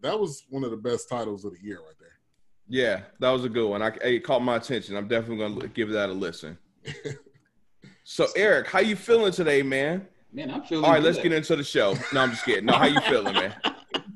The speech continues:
Speaker 3: You know what? You just begging me. You,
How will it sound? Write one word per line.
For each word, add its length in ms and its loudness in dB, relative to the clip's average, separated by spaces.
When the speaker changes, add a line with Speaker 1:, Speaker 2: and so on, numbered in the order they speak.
Speaker 3:
You 100 -4
know 60 -4
what? 140 -2
You 100 0
just 320 -2
begging 340 2
me. 60 2
You, 180 0